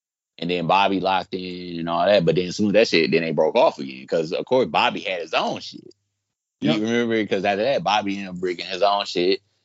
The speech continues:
Speaker 1: Then Mike, I think Mike did his own shit, too. He did, what, did he do his own show? He did a show, a book, or something he, he brought out.
Speaker 2: I think it was a book or something like that, yeah.
Speaker 1: Yeah, yeah, yeah. He brought out his own shit. And then it was kinda like,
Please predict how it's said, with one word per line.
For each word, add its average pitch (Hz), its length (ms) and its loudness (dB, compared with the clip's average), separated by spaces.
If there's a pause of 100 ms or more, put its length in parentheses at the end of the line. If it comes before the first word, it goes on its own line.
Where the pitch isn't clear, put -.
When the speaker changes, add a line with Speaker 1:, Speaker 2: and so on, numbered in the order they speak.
(200)
Speaker 1:
Then 90 240 2
Mike, 104 420 0 (100)
I 85 60 -6
think 98 240 -6
Mike 95 300 -8
did 87 180 -2
his 110 180 0
own 80 240 -8
shit, 80 300 -4
too. 90 340 2 (500)
He 156 80 2
did, 156 220 2
what, 139 160 -6
did 190 140 -2
he 302 60 0
do 359 140 -2
his 349 100 -4
own 339 160 -6
show? - 160 -10
He 180 120 -2
did 131 200 4
a 90 60 -2
show, 185 280 2
a 127 80 4
book, 151 280 2
or 139 100 -2
something 160 380 -4
he, 101 180 2
he 117 120 2
brought 76 300 -2
out. - 100 0
Speaker 2:
I 165 80 2
think 247 180 0
it - 20 0
was 165 100 2
a 147 60 0
book 165 260 0
or 147 40 -2
something 131 280 -2
like 113 80 -14
that, 117 160 -8
yeah. 127 220 -4
Speaker 1:
Yeah, 107 180 4
yeah, 98 220 2
yeah. 92 340 4
He 110 140 0
brought 92 260 4
out 85 220 2
his 131 180 0
own 82 240 -4
shit. 78 340 -4 (320)
And 78 140 -6
then 82 320 -2
it 95 80 2
was 85 160 -2
kinda 80 260 -2
like, 78 340 -2